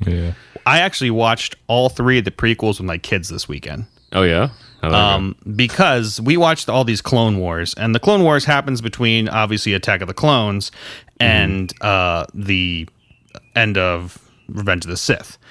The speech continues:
Speaker 1: Yeah.
Speaker 2: And so you're getting towards the end, and they've seen a lot of the Clone Wars stuff, and they're really tying up everything in this T V show. Uh, there was a, there was a couple episodes this season that was kinda like, "Why is this here?" But besides that, great season. And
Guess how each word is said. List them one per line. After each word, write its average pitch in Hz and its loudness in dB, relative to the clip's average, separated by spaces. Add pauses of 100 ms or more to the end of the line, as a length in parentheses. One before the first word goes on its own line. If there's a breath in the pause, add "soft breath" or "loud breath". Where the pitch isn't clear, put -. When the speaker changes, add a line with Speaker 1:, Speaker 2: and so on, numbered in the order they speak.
(220 loud breath)
Speaker 1:
Yeah. 85 2
Speaker 2:
And 120 2
so 131 2
you're 123 2
getting 131 -2
towards 131 2
the 120 2
end, 110 0
and 101 -2
they've 127 2
seen 254 0
a 139 4
lot 131 4
of 117 -2
the 101 -4
Clone 143 2
Wars 101 0
stuff, 95 -2
and 104 -2 (200)
they're 113 0
really 139 2
tying 120 0
up 95 -2 (180)
everything 98 -2
in 90 -6
this 87 -6
T 95 -4
V 82 -8
show. 64 -10 (480 soft breath)
Uh, 95 2
there 113 2
was 120 2
a, 131 2
there 123 -4
was 139 0
a 123 2
couple - -2
episodes 113 0
this 113 -2
season 113 0
that 92 -2
was 107 -2
kinda 104 0
like, 104 0
"Why 90 0
is 98 -4
this 101 -4
here?" 107 2
But 98 -2
besides 113 0
that, 95 -2 (360)
great 107 0
season. 90 -8 (460 soft breath)
And 95 -2